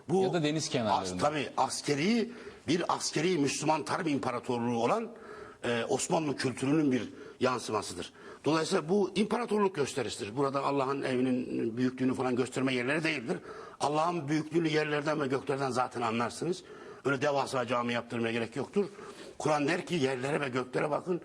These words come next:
Speaker 1: üzerinizde uçan kuşlara bakın. Yerlerin ve göklerin mülkü Allah'ındır. Sen yerde bir cami yaptırdığın zaman Allah'ın büyüklüğü yanında zaten sen küçücük kalıyorsun ama insanlar nezdinde kendini büyütmüş oluyorsun. Şimdi diyor ki, karşıda cami yoktu, Selahattin cami yoktu.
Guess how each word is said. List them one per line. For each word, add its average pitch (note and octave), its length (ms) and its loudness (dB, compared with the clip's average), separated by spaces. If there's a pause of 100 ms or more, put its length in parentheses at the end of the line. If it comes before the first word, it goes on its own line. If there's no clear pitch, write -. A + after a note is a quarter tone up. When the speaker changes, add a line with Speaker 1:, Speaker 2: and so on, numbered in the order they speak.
(300)
Speaker 1:
üzerinizde C#3 480 2
uçan C3 420 0
kuşlara C#3+ 420 0
bakın. E3+ 340 0 (600)
Yerlerin C#3+ 460 0
ve C#3 80 2
göklerin C#3 400 0
mülkü C3 420 2
Allah'ındır. C3 580 0 (280)
Sen D3 140 -2
yerde D3 360 0
bir C#3+ 80 -2
cami C#3+ 260 0
yaptırdığın D3+ 460 2
zaman E3 320 2 (280)
Allah'ın E3+ 440 2
büyüklüğü D#3 280 2
yanında D3+ 260 2
zaten D#3 260 0
sen B2+ 200 2
küçücük - 340 -6
kalıyorsun A#2+ 360 0
ama F#3 220 2 (320)
insanlar D#3+ 520 2
nezdinde A#2 380 0
kendini G#2+ 340 -2
büyütmüş A2+ 360 -2
oluyorsun. F2+ 180 -4 (920)
Şimdi G#3 280 4
diyor B3+ 220 4
ki, A2 240 -2 (580)
karşıda G3 460 2
cami E3 280 2
yoktu, D3+ 260 -2
Selahattin D3+ 500 0
cami C3 300 2
yoktu. - 360 -4